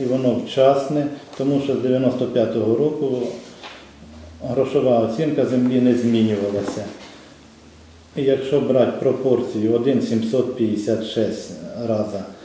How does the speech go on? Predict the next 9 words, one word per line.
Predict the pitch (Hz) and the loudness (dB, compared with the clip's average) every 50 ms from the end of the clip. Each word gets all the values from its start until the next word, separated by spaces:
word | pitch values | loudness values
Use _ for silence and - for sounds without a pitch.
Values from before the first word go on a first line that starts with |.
| - - - | -20 -10 -4
тобто | - 120 104 120 | 0 0 0 2
не | 120 127 | 2 2
раза, | 156 175 170 - 120 107 | 4 4 2 2 2 2
а | 107 107 | 2 0
в | 107 107 104 104 101 98 98 101 104 107 107 104 104 - 101 101 98 95 - - - - - - - - - | -2 -4 -6 -8 -10 -12 -14 -14 -14 -12 -12 -12 -12 -14 -14 -16 -16 -18 -18 -20 -20 -20 -20 -20 -18 -8 -4
сотих | 120 110 - - - - - - 90 - 113 107 107 | -4 -2 -2 -4 -6 -8 -10 -12 -12 -12 -12 -12 -4
збільшилась | 120 151 180 175 - - - 113 104 98 98 - - - - - - - - - - - - - - - - - - - - - - - - - - - - - - - - - - - - - - - 117 117 | 2 4 4 4 4 2 -2 -4 -4 -4 -6 -8 -12 -16 -20 -20 -20 -20 -20 -20 -20 -20 -20 -20 -20 -20 -20 -20 -20 -20 -20 -20 -20 -20 -20 -20 -20 -20 -20 -20 -20 -20 -20 -20 -20 -20 -20 -18 -12 -8 -4 -4
грошова | 117 113 - 131 117 123 123 113 | -4 -4 -2 -2 0 2 2 2
оцінка, | 110 113 - - 160 143 120 - - 101 | 0 0 -2 -4 -2 -2 -2 -2 -4 -6